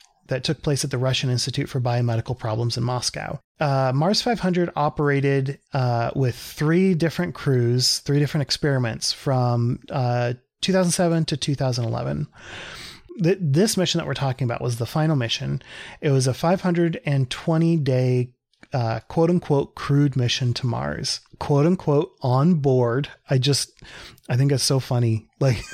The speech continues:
<laughs> the idea that nobody's actually going anywhere, but, like, we can use all this <laughs> language like crew and on board. Uh, on board were six people. There were three Russians and then one person each from France, Italy, and China.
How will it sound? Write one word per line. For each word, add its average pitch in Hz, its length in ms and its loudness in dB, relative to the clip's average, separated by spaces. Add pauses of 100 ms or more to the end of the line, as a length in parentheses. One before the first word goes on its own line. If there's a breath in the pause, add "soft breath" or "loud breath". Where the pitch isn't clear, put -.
<laughs> 170 180 2
the 156 240 2
idea 139 180 4
that 127 180 -2
nobody's 135 400 2
actually 123 280 -2
going 123 200 2
anywhere, 117 280 2
but, 127 100 0
like, 120 160 0
we 131 80 2
can 123 180 2
use 123 400 2 (460 loud breath)
all 131 140 4
this 123 180 2
<laughs> - 0 -
language 117 360 2
like 117 180 -2
crew 123 340 2
and 113 80 0
on 110 160 0
board. 113 260 -2 (560 loud breath)
Uh, 143 160 0 (100)
on 214 260 4
board 127 340 2
were 131 400 0
six - 320 -2
people. 165 440 -2
There 135 140 2
were 127 120 0
three 226 220 0
Russians 214 520 0
and 147 160 0
then 139 140 2
one 180 160 2
person 190 340 -2
each 151 220 -4
from 135 200 0
France, 143 460 -2
Italy, 123 400 0
and 120 180 -2
China. 123 460 -4